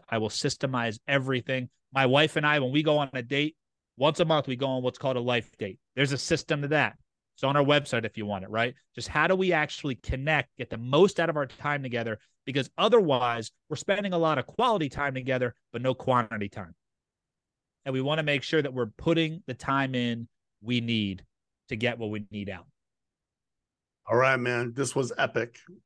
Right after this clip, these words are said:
Speaker 2: I knew time was gonna go fast. It went faster than I thought. I wanna make sure our listeners get, get all the info on how to connect to you. We're gonna,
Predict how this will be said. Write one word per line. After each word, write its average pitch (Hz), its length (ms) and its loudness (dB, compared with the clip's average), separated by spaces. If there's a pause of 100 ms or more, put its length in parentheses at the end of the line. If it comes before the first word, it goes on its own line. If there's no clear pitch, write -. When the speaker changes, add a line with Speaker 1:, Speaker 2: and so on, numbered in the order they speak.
Speaker 2:
I 131 100 -2
knew 143 280 4
time 135 300 2
was 131 160 -2
gonna 131 180 0
go 127 320 4
fast. 123 520 -2 (200)
It 170 180 0
went 151 340 -2
faster 131 460 -2
than 127 140 -6
I 117 120 -4
thought. 107 360 -4 (480)
I 139 60 0
wanna 147 280 6
make 170 200 6
sure 147 260 4
our 139 100 8
listeners 131 400 0
get, 131 400 -4
get 123 160 2
all 135 180 6
the 135 140 -2
info 127 280 0
on 123 100 -2
how 123 220 -2
to 123 80 -4
connect 120 300 -6
to 117 80 -8
you. 110 100 0
We're 120 140 -2
gonna, 131 200 2